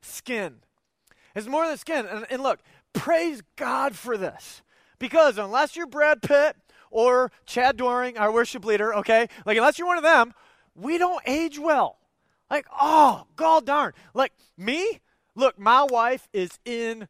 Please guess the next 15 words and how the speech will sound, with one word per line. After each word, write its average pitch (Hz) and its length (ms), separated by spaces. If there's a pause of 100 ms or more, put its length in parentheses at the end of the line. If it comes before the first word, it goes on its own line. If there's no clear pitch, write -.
trouble. 208 720 (180)
Like, 208 320
I'm 247 380
not 220 300
gonna 220 180
age 262 300
well. 220 300 (400)
Like, 220 200
look 285 240
at, 311 140
look 214 220
at 302 100
this 277 120
body, 208 380
okay? 196 380